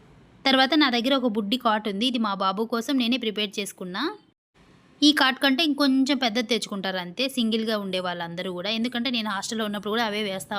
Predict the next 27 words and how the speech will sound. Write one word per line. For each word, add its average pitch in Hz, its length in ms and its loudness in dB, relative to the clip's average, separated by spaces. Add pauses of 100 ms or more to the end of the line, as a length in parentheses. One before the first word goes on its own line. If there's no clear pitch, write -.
ఉన్నారు. 175 280 -6 (1000)
ఇవి 294 160 8
రెండు 277 220 6
హుక్స్ 269 280 -2
తెచ్చానండి, 208 600 0
ఎందుకంటే 254 300 0 (100)
బాత్రూంలో 233 460 0
బట్టలు 214 280 -2
అవి 214 120 -6
తగిలించుకోవడానికి 202 720 -4 (120)
ఏం 220 100 -2 (100)
లేవు 190 260 -4
కాబట్టి 202 380 -4
ఈ - 20 0 (100)
రెండు 202 220 -6
హుక్స్ 214 280 -8
అయితే 196 200 -4
ఇక్కడ 208 240 -2
కడ్డీలకైతే 208 540 -4 (120)
పెడతా 196 260 -4 (100)
ఉన్నా. 190 200 -6 (680)
ఏవైనా 269 280 2
టవల్స్ 214 360 -4 (100)
వాళ్ళ 202 220 -4
బట్టలు 202 300 -6
అవి 190 140 -8
తగిలించుకోవడానికి 190 600 -8